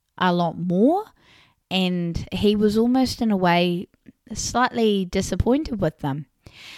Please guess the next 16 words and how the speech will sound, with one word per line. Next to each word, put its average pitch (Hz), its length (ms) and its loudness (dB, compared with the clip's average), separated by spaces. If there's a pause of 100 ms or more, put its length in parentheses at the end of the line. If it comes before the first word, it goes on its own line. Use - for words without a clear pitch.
(340)
And 220 520 4
it 220 120 0
went 254 220 -2
through 240 240 2
that 202 260 2
with 190 200 -2
the 175 280 4
four - 280 -2
people, 185 460 -2
and 185 140 -2
I 165 100 -4
thought, 170 360 -8
"Oh 208 80 -6
my 220 300 -4
goodness, 220 420 -2
like, 170 320 -8